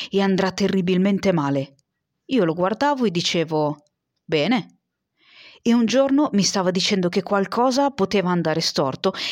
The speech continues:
e non appena ha finito di spiegarmelo disse: "So già cosa mi dirai." Gli ho chiesto: "Cosa dirò?" E disse: "Dirai: 'Bene'?" Aggiungendo: "È quello che dici sempre.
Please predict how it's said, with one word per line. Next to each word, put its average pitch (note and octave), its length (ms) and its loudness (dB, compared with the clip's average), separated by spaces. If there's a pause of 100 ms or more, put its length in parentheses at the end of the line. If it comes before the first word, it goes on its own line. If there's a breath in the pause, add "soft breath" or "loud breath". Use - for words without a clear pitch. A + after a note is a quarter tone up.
e G3 100 0
non G#3 160 4
appena C4+ 360 0
ha A3 40 0
finito G#3 380 -2
di F3 120 -2
spiegarmelo G#3+ 800 0 (260 loud breath)
disse: E3 600 -4 (580 soft breath)
"So - 240 -4
già E3 200 -2
cosa D3+ 260 -4
mi C#3+ 120 0
dirai." C#3 480 -4 (380)
Gli - 160 -6
ho E3+ 40 0
chiesto: D3 840 -4
"Cosa C4 200 -4
dirò?" F#3 280 -2 (500)
E G3 140 0
disse: D#3+ 640 -4 (260)
"Dirai: F3 680 0 (320)
'Bene'?" F3 500 -2 (560 soft breath)
Aggiungendo: E3+ 760 0 (280 loud breath)
"È A#3 160 -2
quello B3+ 220 2
che B3+ 140 -4
dici A#3 220 0
sempre. D#3 640 -2